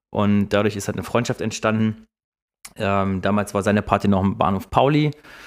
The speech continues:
Das war halt ein Club, der nicht so gut funktioniert hat. Äh, also nie, nie so richtig. Es gab mal ein paar gute Sachen, aber relativ unspektakulär.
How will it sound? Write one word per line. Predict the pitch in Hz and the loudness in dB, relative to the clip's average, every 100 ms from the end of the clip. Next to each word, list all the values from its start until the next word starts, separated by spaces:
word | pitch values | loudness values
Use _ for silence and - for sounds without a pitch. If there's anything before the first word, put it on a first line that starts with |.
| - - _ - | -20 -20 _ -4
Das | 101 - - - - - | -2 -2 -10 -12 -16 -2
war | 101 | 0
halt | 101 98 | 2 0
ein | 104 | -2
Club, | 113 | -2
der | 107 | 0
nicht | 123 147 | 0 2
so | |
gut | 143 135 | 0 2
funktioniert | 143 - 131 131 | 0 2 2 4
hat. | 131 127 - - _ _ _ - | 4 2 -4 -14 _ _ _ -6
Äh, | 101 104 104 104 104 101 - - _ _ | 0 2 4 4 4 2 -2 -8 _ _
also | 95 98 98 | -4 -2 -2
nie, | 107 92 | -2 -2
nie | 113 127 | 0 0
so | 120 | 2
richtig. | 110 131 - 131 | 0 0 0 -2
Es | - | 0
gab | 110 110 | -4 0
mal | |
ein | 104 | 0
paar | - | 0
gute | 104 101 | -4 -2
Sachen, | 101 110 | 0 0
aber | 107 98 98 95 - - - - | 0 0 -2 -2 -10 -20 -18 -6
relativ | 95 92 101 - - _ _ _ - - | -4 -4 -8 -10 -20 _ _ _ -20 -6
unspektakulär. | 131 151 - 139 131 - 117 113 117 | 0 0 2 0 0 0 2 2 0